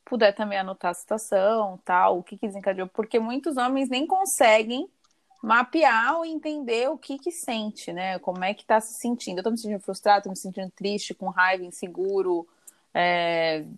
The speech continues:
feliz, realizado, né? Então, assim, conseguir entrar em contato, porque é muito difícil também a gente falar pra mim, "Ah, vai pra terapia e tal, procura essa ajuda, é, conversa com seus amigos."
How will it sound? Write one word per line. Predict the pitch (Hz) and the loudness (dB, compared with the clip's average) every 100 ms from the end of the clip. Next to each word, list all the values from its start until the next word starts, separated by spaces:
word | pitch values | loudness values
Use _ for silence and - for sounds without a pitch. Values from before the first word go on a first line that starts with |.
| _ | _
feliz, | - 190 180 180 196 202 190 185 170 - | 0 0 0 -2 -2 0 -2 -2 -6 0
realizado, | 180 180 175 165 175 170 185 185 175 170 175 170 160 - _ _ _ - | 4 4 2 4 6 6 4 0 -6 -4 -2 -2 -6 -10 _ _ _ -8
né? | 175 208 233 196 - | 2 4 4 -2 -6
Então, | - 196 214 226 | -12 -8 -4 -4
assim, | 247 220 190 - - | -4 -8 -8 -14 -6
conseguir | - 247 262 226 226 | -2 -2 -2 -6 -4
entrar | 349 359 277 | -2 2 2
em | |
contato, | 262 233 208 196 | 2 2 0 0
porque | 240 - | -4 0
é | |
muito | 269 285 | 0 0
difícil | 302 294 269 269 | -6 -4 -2 -2
também | - 208 185 | -2 -4 -4
a | |
gente | 185 | -2
falar | 190 | 0
pra | 180 185 | 0 2
mim, | |
"Ah, | 196 302 | 4 6
vai | 247 233 | 6 2
pra | 240 | 2
terapia | 262 262 262 - 214 220 233 220 190 | 0 4 4 2 -6 -4 -2 0 0
e | 196 | -2
tal, | - 202 208 208 | 2 6 6 4
procura | 202 202 - 233 233 | -2 -12 -8 -4 -4
essa | 240 233 | -4 -8
ajuda, | 208 202 226 220 190 175 - _ _ _ | -8 -8 -8 -8 -8 -10 -12 _ _ _
é, | 185 190 | -6 -4
conversa | 233 233 214 233 269 | -2 4 6 6 0
com | 254 | -4
seus | - 247 | -2 -2
amigos." | 247 214 220 226 214 185 185 | -2 -4 -6 -6 -8 -8 -10